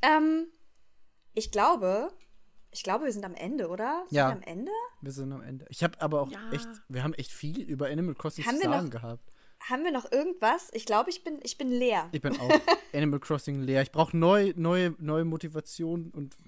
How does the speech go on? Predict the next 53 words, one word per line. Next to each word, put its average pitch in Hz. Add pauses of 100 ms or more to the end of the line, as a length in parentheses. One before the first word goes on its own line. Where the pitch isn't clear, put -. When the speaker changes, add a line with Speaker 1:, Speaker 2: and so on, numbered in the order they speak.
(120)
Speaker 2:
dann -
können 170
wir 143
irgendwann 160
vielleicht 147 (200)
noch 196
mal 156
einen 127
Animal 131
Crossing -
Podcast -
Speaker 1:
Ich 247
wollte 277
Speaker 2:
machen. 247
Speaker 1:
gerade 269
sagen, 254
wir 277
machen 285
bestimmt 302
mal 330
Speaker 2:
<laughs> -
So -
Speaker 1:
irgendwann 330
Speaker 2:
monatliches 202
Speaker 1:
vielleicht 277
Speaker 2:
Update. 156
Speaker 1:
so, 285 (280)
Speaker 2:
<laughs> -
Speaker 1:
nee, 247
Speaker 3:
Es, 302
Speaker 1:
aber 311
vielleicht 269
Speaker 3:
ja, 269
Speaker 1:
so, 294
Speaker 3:
es 294
wird 240
sich 254
ja 247
Speaker 1:
wenn 247
Speaker 3:
mega 269
Speaker 1:
der 220
Season 311
Speaker 3:
anbieten. 240 (120)
Speaker 1:
Switch -
ist. 185 (180)
Speaker 2:
Das -
können 247
wir 156
Speaker 1:
So. 175
Speaker 2:
machen 156
tatsächlich, 123
ja. 127 (1120)
Speaker 1:
Na? 208